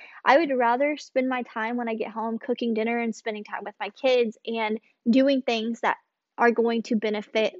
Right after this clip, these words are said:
myself and my relationships within my house.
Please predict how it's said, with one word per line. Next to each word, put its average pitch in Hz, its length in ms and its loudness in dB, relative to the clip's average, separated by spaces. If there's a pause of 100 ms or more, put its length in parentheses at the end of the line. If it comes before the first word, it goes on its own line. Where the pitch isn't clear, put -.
myself 208 640 -2 (320)
and 214 320 -2
my 214 120 0
relationships 208 840 -2
within 208 240 -10
my 175 100 -6
house. - 400 -14